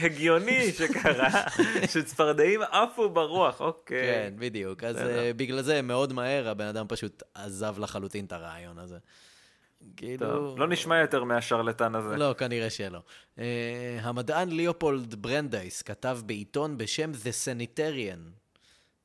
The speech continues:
Speaker 2: שזה לא שם
Speaker 1: כן.
Speaker 2: מוכר בכלל.
Speaker 1: לא.
Speaker 2: אה, הוא אומר, "הפלא בקנטקי הוא לא באמת פלא,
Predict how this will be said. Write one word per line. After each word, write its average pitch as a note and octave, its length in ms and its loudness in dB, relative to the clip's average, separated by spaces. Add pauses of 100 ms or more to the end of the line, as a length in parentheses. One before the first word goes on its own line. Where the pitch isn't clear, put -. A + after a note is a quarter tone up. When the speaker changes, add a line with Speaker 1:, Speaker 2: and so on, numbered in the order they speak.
(120)
Speaker 2:
שזה G2 320 -12
לא B2 260 -4
שם - 180 -4 (120)
Speaker 1:
כן. C3 60 -4
Speaker 2:
מוכר A#2+ 480 -4
בכלל. G2+ 560 -6 (500)
Speaker 1:
לא. C3 280 -6
Speaker 2:
אה, C#3 200 0 (500)
הוא A#2 140 -4
אומר, C#3 340 0
"הפלא A#3+ 340 -2
בקנטקי F#3+ 560 -4
הוא C#3+ 140 -4
לא D#3 100 0
באמת D3 320 -4
פלא, F3+ 300 -4